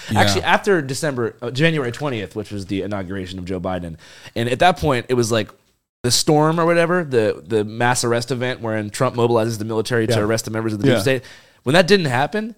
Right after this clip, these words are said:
Speaker 2: Jaden, the youngest kid in the Spencer family, I caught up with him and he was like, "Yeah, Q was bullshit."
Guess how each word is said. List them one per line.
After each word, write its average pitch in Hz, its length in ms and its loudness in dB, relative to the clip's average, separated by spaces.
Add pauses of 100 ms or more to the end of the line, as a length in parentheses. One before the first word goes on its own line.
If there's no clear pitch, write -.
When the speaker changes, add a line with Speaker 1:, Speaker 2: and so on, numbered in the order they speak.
Speaker 2:
Jaden, 117 500 4
the - 80 -2
youngest 131 340 4
kid 135 160 4
in 113 60 0
the 110 60 0
Spencer 131 320 -2
family, 98 480 -4 (440)
I 104 100 -4
caught 123 180 2
up 131 60 -2
with 120 100 -2
him 101 80 -4
and 98 80 -4
he 107 40 2
was 101 120 -2
like, 92 180 -4
"Yeah, 110 160 0
Q - 260 -4
was 113 140 -2
bullshit." - 420 -8